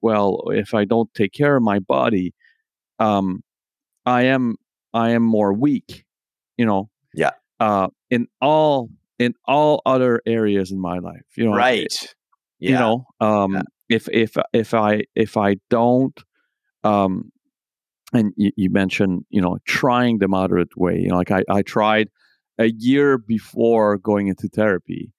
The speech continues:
Speaker 1: and it was actually, like, a, a public sector founded, um, center that, you know, like, it's, it's called, um, in French, it's Réduction des méfaits, and I know there's a translation of that, but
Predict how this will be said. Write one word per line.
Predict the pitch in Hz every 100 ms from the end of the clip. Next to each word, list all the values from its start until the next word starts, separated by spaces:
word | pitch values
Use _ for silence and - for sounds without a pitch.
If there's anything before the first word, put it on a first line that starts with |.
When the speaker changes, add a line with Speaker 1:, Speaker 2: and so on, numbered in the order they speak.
| _ _ _ _ _
Speaker 1:
and | 139 139
it |
was | 127 120
actually, | 117 117 - 113 101
like, | 101 95
a, | 95 92
a | 95 - -
public | 113 110 113
sector | - 110 104 110 101
founded, | - 101 101 104 101 98 90 -
um, | 98 92 87 - - - _ _
center | - - 131 135 120 87 87
that, | 98 101 -
you | 107
know, |
like, | 92 -
it's, | - -
it's | - 92
called, | - 98 95 95
um, | 92 90 87 87 _ _ _ _ _ _ _ _ _ _ _ _ _ _ _ _ _ -
in | 101
French, | - 131 127 110
it's | -
Réduction | 113 101 95 113
des | 104
méfaits, | 95 87 107 101
and | 92
I | 92
know | 98 113 113
there's | 104 92
a | 92
translation | 98 87 110 98 107
of | 92 85
that, | 90 87
but | -